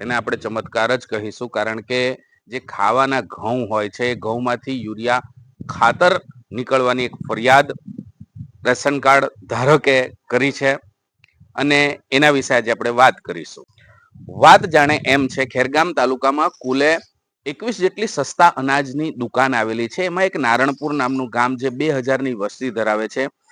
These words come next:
ત્યાંના રેશન કાર્ડ ધારક સુનિલ પટેલ નામના એક વ્યક્તિ સત્તરમી, અ, જૂને અનાજ લેવા જાય છે. બે મહિનાનું અનાજનું વિતરણ રાજ્યભરમાં જ્યારે ચાલી રહ્યું છે, ત્યારે એ અનાજ લઈને ઘરે પહોંચે છે. ઘરે, અ, જ્યારે એને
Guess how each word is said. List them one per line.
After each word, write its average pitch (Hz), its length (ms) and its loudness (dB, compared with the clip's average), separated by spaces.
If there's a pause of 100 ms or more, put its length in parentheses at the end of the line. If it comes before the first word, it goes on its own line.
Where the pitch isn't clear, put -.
(160)
ત્યાંના 185 260 0
રેશન 160 340 0
કાર્ડ 156 200 4
ધારક 120 320 4 (220)
સુનિલ 175 320 0 (100)
પટેલ 156 320 4
નામના 147 280 2
એક 127 140 -4
વ્યક્તિ 107 480 -4 (400)
સત્તરમી, 240 680 2 (140)
અ, 143 260 8
જૂને 135 400 2 (420)
અનાજ 135 320 4
લેવા 139 300 6
જાય 123 220 2
છે. 139 100 -8
બે 156 140 -2
મહિનાનું 151 480 -2
અનાજનું 139 420 0
વિતરણ 139 400 0 (240)
રાજ્યભરમાં 123 600 2
જ્યારે 123 260 0
ચાલી 117 360 0
રહ્યું 113 200 -4
છે, 120 140 -6
ત્યારે 110 360 2 (360)
એ 165 60 -2
અનાજ 139 440 2
લઈને 147 300 0
ઘરે 113 280 0
પહોંચે 107 400 -4
છે. 120 220 -6 (520)
ઘરે, 151 460 4 (240)
અ, 127 160 6
જ્યારે 139 280 6
એને 147 520 4